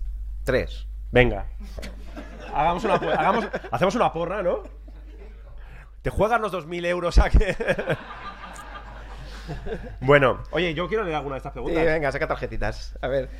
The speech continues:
Speaker 1: ¿no se, no se hacía eso que se, se tiraban al aire y
Speaker 2: Ya, pero
Speaker 1: se coge una sola, no? A ver.
Speaker 2: Me caéis ma-
Speaker 1: Hostia, es gran pregunta esta, ¿eh?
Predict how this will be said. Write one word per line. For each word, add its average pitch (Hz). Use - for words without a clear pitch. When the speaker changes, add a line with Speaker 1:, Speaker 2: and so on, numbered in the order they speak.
Speaker 1:
¿no 151
se, 233
no 175
se 214
hacía 240
eso 165
que 156
se, 156
se -
tiraban 156
al 156
aire 156
y 151
Speaker 2:
Ya, 143
pero 135
Speaker 1:
se 151
coge 143
una 131
sola, 123
no? 175
A 123
ver. 110
Speaker 2:
Me 101
caéis 117
ma- 101
Speaker 1:
Hostia, 135
es 131
gran 139
pregunta 160
esta, 151
¿eh? 285